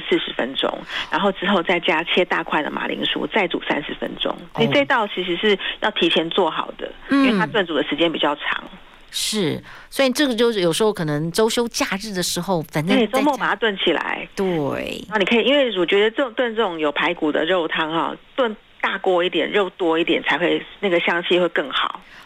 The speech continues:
Speaker 2: 哦，所以就是慢慢熬，既然都要熬，就给它熬大锅一点就对了。
Speaker 1: 分成，譬如说一次分成两餐或者三餐的量，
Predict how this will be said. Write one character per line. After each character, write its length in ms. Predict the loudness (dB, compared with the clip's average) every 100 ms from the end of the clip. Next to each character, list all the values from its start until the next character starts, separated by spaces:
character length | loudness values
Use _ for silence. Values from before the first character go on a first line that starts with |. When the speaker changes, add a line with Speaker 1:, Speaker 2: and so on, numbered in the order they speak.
| -6
Speaker 2:
哦， 640 | -2 0 0 0 0 -2
所 140 | 0
以 40 | 2
就 160 | 2
是 120 | 0 0
慢 180 | 0
慢 180 | 2 0
熬， 360 | 2 0 0 -2 -6
既 140 | -2 0
然 140 | 2
都 80 | 2
要 120 | 0
熬， 240 | 0 0 0
就 120 | -2
给 200 | -2 0
它 60 | 0
熬 120 | 0 -2
大 200 | 0 0
锅 220 | 2 0
一 100 | 2
点 240 | 0 0 0
就 80 | 0
对 200 | 0 0
了。 200 | -2 -2
Speaker 1:
分 180 | 0 0
成， 160 | 2
譬 120 | 2 2
如 60 |
说 120 | 4 2
一 80 |
次 380 | 0 2 4 4
分 240 | 2 -2 0
成 280 | 0 0
两 220 | 0 -2 -2
餐 200 | -2 0
或 100 | 2
者 160 | 2
三 160 | 0 -2
餐 140 | 0 0
的 80 | 2
量， 360 | 4 2 0